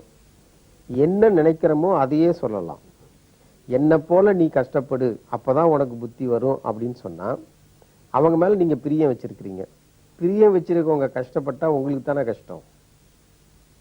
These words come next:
இப்ப இந்த அம்மா வீணா போச்சு அப்படின்னா அவருக்கு கஷ்டம்,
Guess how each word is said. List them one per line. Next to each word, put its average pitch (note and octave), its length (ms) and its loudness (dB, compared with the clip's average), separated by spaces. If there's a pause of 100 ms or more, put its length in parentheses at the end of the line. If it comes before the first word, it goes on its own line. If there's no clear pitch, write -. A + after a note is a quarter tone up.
(680)
இப்ப A2 180 -8
இந்த G2+ 180 -4
அம்மா C#3+ 260 2
வீணா D#3 300 2
போச்சு D3 440 -4 (140)
அப்படின்னா B2+ 440 -2
அவருக்கு C#3 400 0
கஷ்டம், - 300 -12